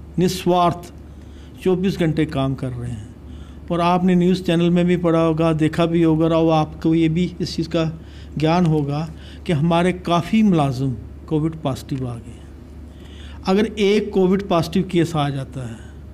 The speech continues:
तो उसको हमें चौदह दिन के लिए home isolation में दे, दे, भेजना पड़ता है। और जितने भी हमारे ये जो बंदे home आइसोलेशन में चले गए हैं,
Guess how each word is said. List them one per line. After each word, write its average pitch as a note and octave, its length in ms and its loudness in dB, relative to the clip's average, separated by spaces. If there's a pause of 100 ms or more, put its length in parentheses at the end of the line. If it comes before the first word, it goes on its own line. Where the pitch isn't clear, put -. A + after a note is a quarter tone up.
(560)
तो - 120 -8 (100)
उसको A3 360 2
हमें F#3+ 380 6
चौदह F3 400 4
दिन D#3+ 240 2
के D#3+ 120 0
लिए D3 320 4 (880)
home E3 260 2
isolation D3 480 0
में C#3+ 160 -2
दे, C3+ 100 -6
दे, B2+ 220 -8 (260)
भेजना D3 280 2
पड़ता A#2+ 300 -12
है। - 60 -14 (440)
और G#3+ 120 4
जितने B3 400 4
भी B3 140 4
हमारे G#3 400 6
ये G#3 220 6
जो G3+ 160 4
बंदे F#3 260 2
home F#3 320 4
आइसोलेशन F#3 720 2
में F3+ 140 4
चले F#3+ 320 4
गए D3+ 120 0
हैं, B2 260 -4